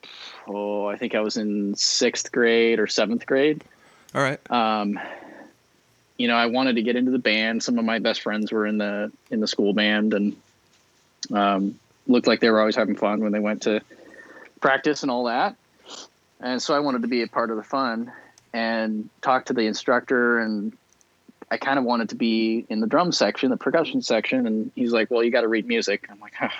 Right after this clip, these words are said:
Speaker 1: well, okay." <laughs>
Speaker 2: Yeah,
Speaker 1: So,
Speaker 2: yeah.
Speaker 1: haven't taken any piano lessons or anything. So he's like, "Well, we can do some summer lessons on the trumpet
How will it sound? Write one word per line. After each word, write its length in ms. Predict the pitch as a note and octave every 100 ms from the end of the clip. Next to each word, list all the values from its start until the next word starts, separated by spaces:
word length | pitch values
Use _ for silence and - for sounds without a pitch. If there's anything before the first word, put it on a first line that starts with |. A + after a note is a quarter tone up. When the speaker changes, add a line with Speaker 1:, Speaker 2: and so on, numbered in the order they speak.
| - -
Speaker 1:
well, 240 | A2+ A#2 _ _ A2
okay." 320 | A2 G#2+ G#2 -
<laughs> 80 | - - - - C3
Speaker 2:
Yeah, 80 |
Speaker 1:
So, 500 | A#2+ A2+ A#2 B2 A2+
Speaker 2:
yeah. 260 | A#2 A2 A#2 -
Speaker 1:
haven't 220 | E3 D#3
taken 240 | D#3 D#3
any 100 | D3
piano 260 | C3+ D3 C#3
lessons 300 | C3+ C3 C3+
or 40 | C3
anything. 300 | B2+ B2+ B2
So 240 | B2 A#2
he's 160 | B2+ B2+
like, 160 | B2
"Well, 240 | E3 E3+ - _ _ _ _ - - - - -
we 120 | C#3+ C#3
can 140 | C#3
do 200 | C3+ C3
some 260 | - B2 A#2
summer 300 | C3 B2+ A#2
lessons 380 | A2 - A2+ G#2+
on 80 |
the 60 | G2+
trumpet 440 | - G#2 G#2+ G#2